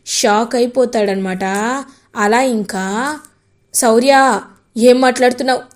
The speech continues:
అని అంటాడు. "అవును సార్, నాకు మీరు ముఖ్యం, మీరే ముఖ్యం. మా mom and dad-ని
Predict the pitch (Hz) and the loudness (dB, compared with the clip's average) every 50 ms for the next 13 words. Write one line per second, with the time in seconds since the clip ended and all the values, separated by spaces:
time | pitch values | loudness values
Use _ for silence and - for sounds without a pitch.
0 | - 320 359 381 392 381 359 339 359 339 320 339 330 294 220 - - - - _ | 0 2 2 4 2 2 2 2 2 4 4 2 4 2 2 0 -2 -8 -20 _
1 | _ _ - 240 233 240 277 330 320 - 302 262 254 254 262 262 - - _ _ | _ _ -6 -2 -2 0 0 0 0 0 2 4 4 2 2 0 -6 -12 _ _
2 | _ _ - 240 233 233 233 233 262 254 302 349 330 277 247 247 254 277 262 247 | _ _ -6 -2 -2 -2 0 0 0 0 0 0 -2 -2 0 0 0 0 0 -2
3 | 226 240 - 254 226 - - _ _ _ _ _ _ _ - 240 233 233 233 233 | -2 -2 0 -2 -2 -2 -4 _ _ _ _ _ _ _ -6 -2 0 0 2 4
4 | 226 214 214 240 277 277 247 - - 262 247 233 - - _ _ _ _ _ - | 4 4 4 4 0 -2 -4 -4 -2 -2 -2 -2 -4 -14 _ _ _ _ _ -8
5 | 311 320 370 415 453 427 359 311 320 359 403 453 466 466 466 466 466 453 480 | -2 0 2 4 4 2 2 0 0 0 2 0 2 2 4 4 4 4 2